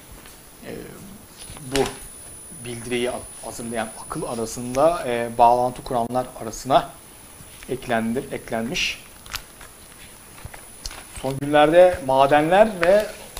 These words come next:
onu talan etmek isteyenler, aynı zamanda işte, e, Munzur'da yine bir başka, e, gündem. Buna ilişkin haberler var.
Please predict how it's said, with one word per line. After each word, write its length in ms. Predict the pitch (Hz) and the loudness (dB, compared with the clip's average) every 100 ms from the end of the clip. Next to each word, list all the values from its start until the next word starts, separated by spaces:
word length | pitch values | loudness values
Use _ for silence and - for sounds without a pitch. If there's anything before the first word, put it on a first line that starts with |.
| - 139 | -14 -10
onu 320 | 147 208 - | -8 -8 -4
talan 200 | 151 185 | 2 2
etmek 260 | 160 131 | 2 -4
isteyenler, 520 | - - 135 123 127 147 | -8 -4 0 2 4 4
aynı 220 | 131 127 | 2 0
zamanda 360 | 135 131 135 139 135 - | 0 0 0 -4 -8 -14
işte, 340 | - 131 127 - - - - - - | -4 -2 -2 -10 -20 -20 -20 -20 -10
e, 140 | 110 107 | -8 -6
Munzur'da 560 | 135 156 147 135 123 | -6 -6 -6 -6 -4
yine 280 | 113 113 107 117 | -4 -4 -6 -2
bir 60 | |
başka, 500 | 113 113 - 117 107 - - | -2 -2 0 0 0 -10 -8
e, 280 | 110 107 107 113 | -6 -4 -6 -6
gündem. 340 | 120 127 156 135 | -4 -2 -4 -4
Buna 100 | 131 | -6
ilişkin 260 | 123 - 123 | -6 -8 -6
haberler 380 | 117 127 139 | -4 0 0
var. 220 | 143 160 | 4 4